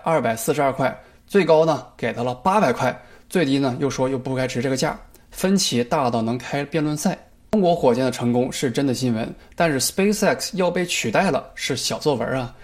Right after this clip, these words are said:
真新闻值多少钱，那是那面市场的事儿，但是小作文的作用只有一个，就是给已经想跑的人递了个梯子。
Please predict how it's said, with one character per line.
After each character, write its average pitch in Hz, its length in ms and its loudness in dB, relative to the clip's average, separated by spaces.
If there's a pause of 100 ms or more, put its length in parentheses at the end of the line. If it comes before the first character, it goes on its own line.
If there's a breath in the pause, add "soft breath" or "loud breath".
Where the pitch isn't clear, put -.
(220 loud breath)
真 208 120 6
新 196 200 4
闻 156 180 2
值 147 100 0
多 160 140 4
少 147 100 6
钱， 120 320 -2
那 135 140 -4
是 131 100 -6
那 156 220 0
面 117 160 2
市 113 140 -6
场 107 120 -8
的 - 60 -8
事 - 140 -6
儿， 139 120 -6 (240 loud breath)
但 185 120 -2
是 180 80 0
小 110 280 0
作 131 220 0
文 113 80 -2
的 120 80 0
作 123 220 -2
用 113 160 -2
只 - 100 -6
有 123 100 0
一 107 120 -6
个， 135 340 -6
就 139 100 -2
是 131 140 -2
给 123 180 0
已 135 220 -2
经 131 180 0
想 127 220 -2
跑 117 140 -2
的 104 80 0
人 104 280 -4 (120)
递 123 120 -4
了 113 140 -6
个 - 80 -10
梯 - 300 -8
子。 123 200 -8